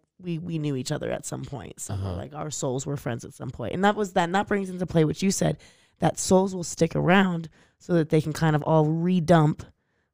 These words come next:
Speaker 1: around the same kind of time.
Speaker 2: Right.
Speaker 1: But, um,
Speaker 2: Like tw-, like twin flames.
Speaker 1: Yeah, but, but it brings to the po-, to the point that you don't know necessarily where you're going.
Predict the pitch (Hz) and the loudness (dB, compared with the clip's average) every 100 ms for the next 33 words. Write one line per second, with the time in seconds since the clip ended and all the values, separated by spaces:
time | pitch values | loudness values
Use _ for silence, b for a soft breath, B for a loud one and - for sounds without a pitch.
0 | - 165 165 151 156 180 180 143 156 135 | -2 2 4 4 0 -2 -2 0 0 -2
1 | 131 156 185 135 139 165 113 120 113 _ | -4 -2 0 0 0 0 2 2 0 _
2 | _ _ _ _ - 151 151 175 170 - | _ _ _ _ -16 -10 2 4 4 -4
3 | b b b b b - 190 165 143 135 | b b b b b 2 4 6 4 0
4 | 160 180 - - 165 180 165 185 165 160 | 2 2 2 -4 2 2 2 0 0 -2
5 | 127 78 107 - - _ _ _ _ _ | -6 -6 -10 -10 -12 _ _ _ _ _
6 | _ - 254 262 196 202 180 196 190 190 | _ 2 6 6 4 -2 0 2 0 0
7 | 208 - 185 - 180 - 175 160 208 226 | -2 -2 -4 -4 -6 0 2 4 2 2
8 | - 170 b b b b b 185 185 190 | 2 2 b b b b b -2 4 6
9 | 185 185 - 175 175 175 180 170 151 160 | 6 4 -8 -6 4 4 6 4 4 2
10 | 170 160 151 151 151 160 165 170 170 139 | 4 6 6 4 4 6 6 6 2 0
11 | - 156 156 135 113 139 190 | 6 8 8 4 0 -4 -6